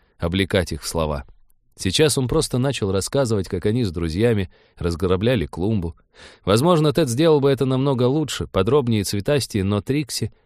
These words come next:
жадно впитывала информацию сразу на нескольких уровнях. Сама история голосом любимого мужчины. Возможно, описанная излишне машинным языком, зато с голографиями и эмоциями, которые Дэн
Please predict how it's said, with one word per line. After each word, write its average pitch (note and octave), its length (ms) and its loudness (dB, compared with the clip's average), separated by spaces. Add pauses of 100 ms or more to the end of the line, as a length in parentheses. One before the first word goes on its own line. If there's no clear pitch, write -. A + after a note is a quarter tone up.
(140)
жадно A2 480 0
впитывала G2+ 580 -2
информацию F#2 600 -2
сразу G2 540 -2 (240)
на G2+ 180 2
нескольких F#2+ 720 -4
уровнях. F#2 420 -4 (460)
Сама A2+ 320 4
история A2 380 2
голосом G2 420 0
любимого F2+ 460 -2
мужчины. D2+ 540 -6 (400)
Возможно, F2+ 540 -2
описанная F#2 760 -2
излишне F#2+ 520 -2
машинным F#2 460 -2
языком, E2 560 0 (360)
зато F#2 260 2
с G2+ 60 -2
голографиями G2 760 2
и E2+ 80 0
эмоциями, F2 520 -2
которые F2+ 380 -2
Дэн G#2+ 300 2